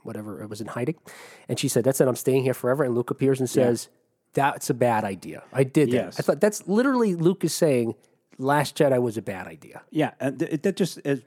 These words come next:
Speaker 2: there's a whole bunch of stuff in this movie. He puts the helmet back together.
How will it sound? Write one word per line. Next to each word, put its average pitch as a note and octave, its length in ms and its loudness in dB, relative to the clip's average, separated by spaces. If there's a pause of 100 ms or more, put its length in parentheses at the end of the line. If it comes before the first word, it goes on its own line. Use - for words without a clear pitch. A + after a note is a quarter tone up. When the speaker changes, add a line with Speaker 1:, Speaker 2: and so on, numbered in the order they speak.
Speaker 2:
there's C#3 180 -6
a D#3 60 -6
whole F#3 400 2
bunch C3+ 420 0
of A2 60 -6
stuff G#2 240 -4
in G#2+ 60 -2
this G2 160 -4
movie. G#2+ 200 0
He C3 100 0
puts D#3 200 0
the C#3 120 -4
helmet C#3 360 -2
back C#3+ 220 0
together. C#3 640 0